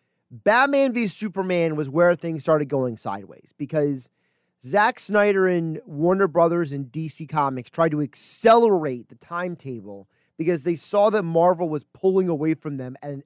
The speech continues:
exponential rate in terms of their entertainment properties. Batman v Superman turned out to be the first step in the mistakes. The production company, as well as the theater outlet,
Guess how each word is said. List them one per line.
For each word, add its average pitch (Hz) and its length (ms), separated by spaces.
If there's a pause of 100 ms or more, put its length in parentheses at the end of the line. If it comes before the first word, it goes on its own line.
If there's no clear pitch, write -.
exponential 151 760
rate 113 240 (380)
in 135 100
terms 160 400
of 135 240
their 139 200
entertainment 147 580
properties. 98 600 (640)
Batman 247 500
v 240 120
Superman 175 720
turned 214 400
out 160 420
to 165 120
be 156 220
the 143 140
first - 440
step - 520
in 160 180
the 156 60
mistakes. - 720 (480)
The 180 500 (300)
production 233 440
company, 160 520 (480)
as 170 160
well 196 280
as 170 480
the 156 400
theater 151 640 (500)
outlet, 120 400